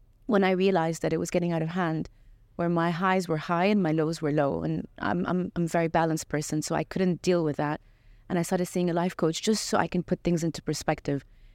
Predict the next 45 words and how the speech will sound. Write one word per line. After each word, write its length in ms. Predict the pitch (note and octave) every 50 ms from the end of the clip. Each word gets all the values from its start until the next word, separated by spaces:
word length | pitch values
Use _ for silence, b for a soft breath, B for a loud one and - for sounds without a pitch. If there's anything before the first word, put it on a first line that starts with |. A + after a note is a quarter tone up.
| -
and 100 | - E3
sort 140 | - - G3+
of, 80 | F#3+ F#3+
like, 100 | F3 -
have 200 | - - F3+ -
a 40 | F3
question, 560 | - - E3+ F3 - - - D#3 D3 D3 C#3+ - - - - - - -
you 80 | F3+
know, 60 | F3+
that, 160 | E3 E3 - -
that 160 | D#3+ - - - - - - - - - - - - - _ -
life 360 | A2 D#3+ E3+ F#3 F#3+ E3+ - -
question, 400 | - D#3 C#3 - - D3 D3 D3+
"What 160 | D#3+ E3+ F3
is 140 | F3+ E3+ D#3+
it?" 160 | C#3+ - - _ -
You 100 | - E3
know, 120 | D#3+ D3+ D3
so 220 | - - E3 E3+
I, 100 | D#3 D#3 - -
when 140 | E3+ E3 F3
we 120 | D#3+ D#3+ D#3
first 260 | - - G3+ G3+ F#3
started 360 | - - D#3+ E3 - E3 D#3+
doing 280 | E3 E3+ E3 E3 E3 D#3+
the, 420 | D3+ D3+ D3 D3 C#3+ D3 C#3+ C#3+ - b b b b b b -
you 80 | E3
know, 180 | E3 D3+ C#3 - - _ - -
working 340 | - F3 F#3 F3+ - F#3 D#3+
together, 500 | - - F3+ F3+ F#3+ G3+ F3+ E3 D#3 D#3+ - _ _ _ _
she's 120 | - -
like, 180 | F3+ - - -
"What's 160 | G3 F#3 -
the 100 | - F3+
question 500 | - - E3+ E3 - - E3+ E3 E3 D#3+
that 240 | D3+ D3 D3+ D#3 - _ _ _ _ _ _ - D#3
basically 480 | D3+ D#3 E3 - - D#3+ - - E3 D#3
that 140 | D3+ C#3 -
you 100 | D#3+ D#3
live 160 | F#3 G#3 -
for?" 240 | - - D#3+ C#3 C#3+
And 100 | D3 D3
I 60 | D3+
was 100 | D3 -
like, 200 | D3 D3 -